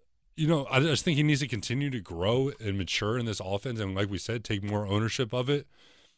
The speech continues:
and do the best he can of, of limiting the turnovers. But I thought you bring up a great point. He needs to get in his head right now that I am probably gonna throw the ball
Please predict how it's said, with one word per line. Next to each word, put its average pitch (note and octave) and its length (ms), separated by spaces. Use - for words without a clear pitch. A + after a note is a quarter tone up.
and G#2 540
do A#2 180
the B2+ 120
best A2 260
he B2+ 100
can A#2 300
of, A#2 220
of G2 120
limiting A#2 260
the F#2+ 40
turnovers. C3 380
But G#2 100
I - 40
thought D#3 160
you G2+ 240
bring G2+ 320
up G#2 100
a F#2+ 40
great F2 320
point. G2 340
He D3 140
needs D3 240
to C3+ 80
get A2+ 160
in A2+ 120
his G2+ 140
head G2+ 180
right F2+ 320
now E2 340
that F2+ 180
I F#2 160
am F#2+ 120
probably F2+ 320
gonna E2+ 180
throw E2+ 200
the D#2 60
ball D#2 360